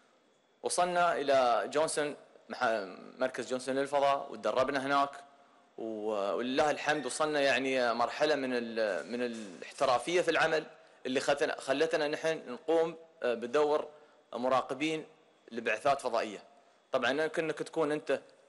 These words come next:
مسؤول مو بس عن سلطان، تكون مسؤول عن الطاقم اللي موجود في المحطة، عن الطاقم ال-، يعني الطاقم اللي من ناسا ومن إيسا ومن الدول الثانية، أنت كرائد فضاء إماراتي على الأرض مسؤول عنهم. فكانت تتلخص مهمتنا في متابعة، آه، جدولهم اليومي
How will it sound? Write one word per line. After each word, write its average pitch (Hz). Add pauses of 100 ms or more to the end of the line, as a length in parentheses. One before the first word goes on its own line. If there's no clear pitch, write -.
مسؤول 160
مو 190
بس 160
عن 127
سلطان، 110
تكون 147
مسؤول 143
عن 120 (160)
الطاقم 165
اللي 123
موجود 127
في 139
المحطة، - (680)
عن 117
الطاقم 123
ال-، 104
يعني 101
الطاقم 127
اللي 107
من 107
ناسا 156
ومن 120
إيسا 151
ومن 120
الدول 120
الثانية، 170 (300)
أنت 175
كرائد 143
فضاء 147
إماراتي 147
على 139
الأرض 165
مسؤول 135
عنهم. 101 (680)
فكانت 175
تتلخص 151
مهمتنا 135
في 131
متابعة، 127
آه، 117
جدولهم 127
اليومي 143